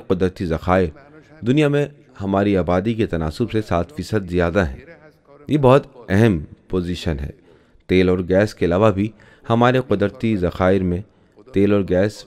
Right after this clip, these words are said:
بہت اہم ہیں، لیکن ہمارے قدرتی ذخائر صرف انہی تک محدود نہیں ہیں، بلکہ تانبا، سیسا، جست اور پتھر کے کوئلے وغیرہ کی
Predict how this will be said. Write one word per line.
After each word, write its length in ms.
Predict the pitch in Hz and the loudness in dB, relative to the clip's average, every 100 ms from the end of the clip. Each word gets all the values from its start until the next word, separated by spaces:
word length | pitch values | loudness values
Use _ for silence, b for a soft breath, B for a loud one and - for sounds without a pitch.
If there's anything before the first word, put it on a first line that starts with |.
| - | -8
بہت 240 | 87 110 - | -4 -2 -2
اہم 260 | 92 113 | -2 0
ہیں، 360 | 87 117 127 78 | 0 0 0 0
لیکن 360 | 87 95 139 | -2 0 -2
ہمارے 340 | 107 95 98 113 | -2 0 0 0
قدرتی 400 | 107 92 87 92 | -2 -4 -4 -6
ذخائر 420 | 85 80 90 107 - - - 135 _ | -6 -2 0 0 -2 -14 -20 -20 _
صرف 300 | - 139 - 107 104 | -4 -2 -4 -16 -6
انہی 300 | 107 120 147 | 0 0 0
تک 260 | 135 117 | -2 -2
محدود 380 | 98 87 113 110 | -4 -2 -4 -2
نہیں 280 | 98 139 90 | -2 -2 -4
ہیں، 100 | - - b b b | -8 -16 b b b
بلکہ 240 | 85 87 98 | -6 -4 -4
تانبا، 440 | 98 92 95 95 85 | -2 0 2 0 0
سیسا، 480 | - 98 - 98 85 85 | -2 -6 -2 -2 -2 0
جست 380 | 104 98 - - | 2 2 0 -8
اور 120 | - | -8
پتھر 400 | 95 107 - 127 | -4 -4 -2 -6
کے 160 | 113 107 | -4 -8
کوئلے 380 | - 92 98 104 | -4 -2 0 0
وغیرہ 360 | 85 82 87 | 0 -2 -2
کی 220 | 92 - | -2 -6